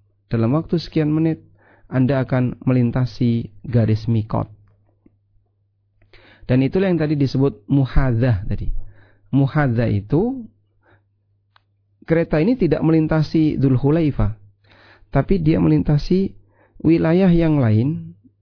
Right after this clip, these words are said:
ya, di luar Dzul Hulaifah, tapi nanti akan memasuki garis hitam itu. Maka, eh, jaraknya sama dari Dzul Hulaifah menuju kota suci Mekah, sama dengan jaraknya yang dilintasi oleh,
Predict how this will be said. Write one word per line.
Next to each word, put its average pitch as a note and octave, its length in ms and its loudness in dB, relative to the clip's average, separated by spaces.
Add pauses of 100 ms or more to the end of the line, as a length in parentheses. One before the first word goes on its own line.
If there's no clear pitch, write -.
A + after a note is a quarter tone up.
ya, - 240 -10
di A#2+ 160 2
luar C3+ 400 2
Dzul A2 240 2
Hulaifah, G2+ 560 -2 (400)
tapi D3+ 160 -2
nanti F#3 240 0
akan E3+ 160 -2
memasuki D#3+ 400 -2
garis A2 240 2
hitam G2 240 -4
itu. - 160 -12 (1200)
Maka, D3 480 -2 (960)
eh, A#2+ 480 -2 (480)
jaraknya D3+ 480 0
sama E3 480 -2 (160)
dari B2 320 0
Dzul B2+ 160 2
Hulaifah C#3 480 -2
menuju A#2 560 -2 (240)
kota B2 240 -4
suci A2 240 -6
Mekah, D3+ 640 -6
sama D#3 400 0
dengan C3+ 360 0 (500)
jaraknya C3 640 0
yang E3 240 0
dilintasi C#3+ 720 0
oleh, C#3 400 -2